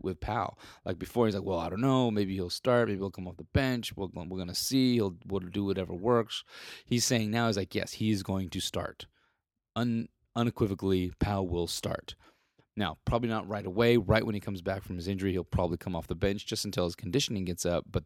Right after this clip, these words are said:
then eventually he will start, which is totally different than what he was saying before. So I think he realizes what he has much better now. Um, he realizes,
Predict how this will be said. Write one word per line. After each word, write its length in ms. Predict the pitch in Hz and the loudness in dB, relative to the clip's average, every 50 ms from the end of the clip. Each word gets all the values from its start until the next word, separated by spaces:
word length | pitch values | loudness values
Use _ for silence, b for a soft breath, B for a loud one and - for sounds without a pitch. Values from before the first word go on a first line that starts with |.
| - | -2
then 220 | - 95 90 90 90 B B B B B | -2 -2 -2 -2 -6 B B B B B
eventually 500 | 87 90 110 110 101 - 101 90 90 87 | -2 0 2 2 2 2 2 2 0 -2
he 460 | 82 - - - 98 95 92 90 85 - _ - | -4 -6 -6 -4 -2 0 0 -2 -4 -6 _ -14
will 400 | - 90 87 - 78 - - - _ _ _ _ _ _ _ _ - | -6 -6 -4 -4 -4 -8 -8 -14 _ _ _ _ _ _ _ _ -14
start, 480 | - - - - 98 85 73 - - - b b b b b | -10 -8 -4 -2 -2 -2 -2 -4 -10 -16 b b b b b
which 140 | b 101 - | b -4 -2
is 80 | 104 - | -2 -2
totally 380 | - - 117 107 113 117 120 | 2 4 4 6 6 6 6
different 360 | 110 135 131 - 92 80 64 - | 6 6 2 2 0 -6 -4 -4
than 200 | 92 90 87 85 | -6 -4 -4 -4
what 160 | 87 87 82 | -4 -2 -2
he 80 | 85 | -2
was 140 | 82 85 87 | -4 -2 -4
saying 380 | - - - 80 80 80 80 80 b b b b b b | -6 -6 -6 -6 -8 -8 -10 -12 b b b b b b
before. 420 | - 85 - - 98 87 78 - - | -8 -6 -2 0 2 2 2 0 -2
So 120 | - 85 | -4 -4
I 40 | 80 | -2
think 160 | 90 90 85 | -2 -2 -2
he 120 | - 101 | -2 -4
realizes 920 | 92 85 82 90 98 110 120 113 95 87 78 80 82 78 78 80 78 - - _ b b b b b b b b b b b - | -4 -4 -2 0 4 4 6 6 4 2 0 -2 -4 -4 -6 -8 -8 -8 -12 _ b b b b b b b b b b b -2
what 160 | 98 95 90 | -2 0 0
he 100 | 95 87 | 0 -2
has 640 | - 92 95 92 85 78 80 78 78 - - - _ _ - | -2 -2 -2 -2 -2 -2 -4 -6 -6 -6 -6 -8 _ _ -6
much 280 | 90 98 98 - - - | -2 -2 -2 -2 0 0
better 240 | - 95 87 90 | 0 0 0 -2
now. 420 | 87 87 85 80 78 76 76 80 - B B B B B B B B - | -2 -4 -4 -6 -6 -6 -6 -8 -8 B B B B B B B B -8
Um, 380 | 92 90 87 85 82 85 85 - | -6 -4 -4 -4 -6 -8 -8 -6
he 120 | 101 98 | -4 -2
realizes, 800 | 92 92 101 104 104 101 95 90 90 87 90 90 90 87 - | 0 2 4 4 6 4 4 2 0 -2 -2 -4 -4 -4 -6